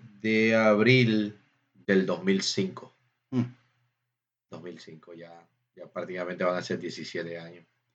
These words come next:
Speaker 2: Dos mil cinco, esa, en esa fecha yo todavía estaba en la universidad, ya tú estabas enlistando.
Speaker 1: Ave María.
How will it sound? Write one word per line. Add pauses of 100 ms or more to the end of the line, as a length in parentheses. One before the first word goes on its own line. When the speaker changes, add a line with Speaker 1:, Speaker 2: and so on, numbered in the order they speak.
(260)
Speaker 2:
Dos
mil
cinco,
esa,
en
esa
fecha
yo
todavía
estaba
en
la
universidad,
ya
tú
estabas
enlistando.
Speaker 1:
Ave
María.